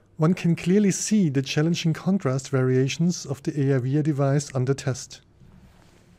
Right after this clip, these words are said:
A whole suite of tests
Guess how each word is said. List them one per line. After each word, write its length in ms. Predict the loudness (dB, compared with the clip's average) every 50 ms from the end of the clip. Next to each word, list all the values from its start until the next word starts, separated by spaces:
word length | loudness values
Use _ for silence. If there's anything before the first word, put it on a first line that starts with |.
| _ _ _ _ _ _ _ _ _ _ _ _ _ _ _ _ _ _ _ _ -20 -20 -20 -20 _ _ _ _ _ _ _ _ -20 -20 -20 _ _ -20 -20 _ _ _ _ _ -6
A 60 | -4 -2
whole 280 | 0 0 0 0 0
suite 300 | -2 -2 0 0 0 2
of 200 | 0 -2 -4 -8
tests 640 | -6 -2 0 0 0 0 -4 -8 -10 -10 -12 -12 -16